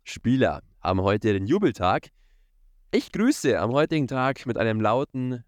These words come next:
"Heute kann es regnen, stürmen oder schneien" André Hult, den Bayreuther Kontingentspieler, Topscorer, Führungsspieler, Leistungsträger, wie auch immer.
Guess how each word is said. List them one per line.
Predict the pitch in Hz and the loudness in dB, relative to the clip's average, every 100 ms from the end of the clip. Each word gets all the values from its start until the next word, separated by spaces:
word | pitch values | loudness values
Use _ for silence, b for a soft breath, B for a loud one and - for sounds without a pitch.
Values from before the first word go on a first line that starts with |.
| - | 0
"Heute | 185 220 208 | 0 2 0
kann | - 202 208 | 2 2 2
es | 214 214 | 0 0
regnen, | 185 190 196 190 170 160 156 | 2 2 0 0 -2 -2 -4
stürmen | 160 160 170 170 180 175 | -4 -2 0 0 0 2
oder | 160 165 156 | 2 2 0
schneien" | - 117 127 127 139 - _ _ _ _ _ _ | 0 -2 0 -2 -6 -10 _ _ _ _ _ _
André | 107 151 156 147 139 120 92 87 | 0 0 2 0 2 0 -2 2
Hult, | 175 247 120 90 - - - _ _ _ | 4 4 0 -4 -18 -20 -20 _ _ _
den | 101 117 110 | 2 2 4
Bayreuther | 104 104 107 135 - 80 80 _ - | 2 4 2 2 0 -2 -4 _ 0
Kontingentspieler, | 123 113 113 98 107 - - 98 98 90 90 | 2 2 2 2 0 -2 -2 2 4 4 2
Topscorer, | - 95 - 85 85 85 82 | 0 -4 -2 0 2 2 2
Führungsspieler, | 82 180 208 180 - 143 147 143 131 127 123 _ - | 2 2 2 0 -8 -8 -2 0 0 -2 -8 _ -4
Leistungsträger, | 80 101 - 98 - 92 90 87 87 - _ - | 0 0 0 -4 0 2 2 2 -2 -10 _ -2
wie | 120 147 | 4 4
auch | 123 | 4
immer. | - 104 107 | 0 0 0